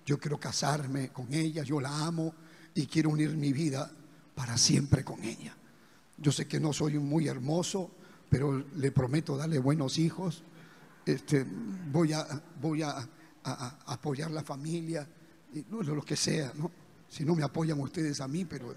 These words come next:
todas maneras, como sea, pero acá estoy, para,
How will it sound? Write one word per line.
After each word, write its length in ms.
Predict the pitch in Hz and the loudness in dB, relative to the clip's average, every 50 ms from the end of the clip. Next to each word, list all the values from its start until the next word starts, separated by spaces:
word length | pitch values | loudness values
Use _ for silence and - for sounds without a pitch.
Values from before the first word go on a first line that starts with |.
| - - | -14 -12
todas 160 | - - 165 | -10 -8 -8
maneras, 360 | 156 151 151 151 165 - - - - - - - - - - - - - - - - - - - - | -8 -8 -6 -6 -8 -8 -10 -12 -20 -20 -20 -20 -20 -20 -20 -20 -20 -20 -20 -20 -20 -20 -20 -12 -6
como 240 | - 202 175 175 175 | -2 2 4 6 6
sea, 240 | - - 190 180 165 | 8 8 8 8 8
pero 200 | 165 - 175 175 | 6 4 4 4
acá 160 | 147 - 180 | 6 6 6
estoy, 300 | - - - 147 139 - - - - - - - - - - - - - - - | 4 6 4 2 2 0 -2 -6 -14 -18 -18 -20 -20 -20 -20 -20 -20 -18 2 6
para, 300 | - 143 131 147 131 | 6 6 8 6 2